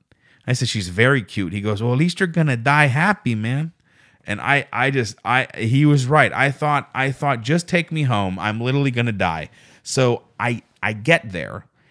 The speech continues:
I'm obviously struggling. I have no business on this bike.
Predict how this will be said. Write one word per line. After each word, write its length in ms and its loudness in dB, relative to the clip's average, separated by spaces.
I'm 300 0
obviously 640 2
struggling. 640 -8
I 160 2
have 200 2
no 360 4
business 480 0
on 160 -4
this 160 -10
bike. 400 -12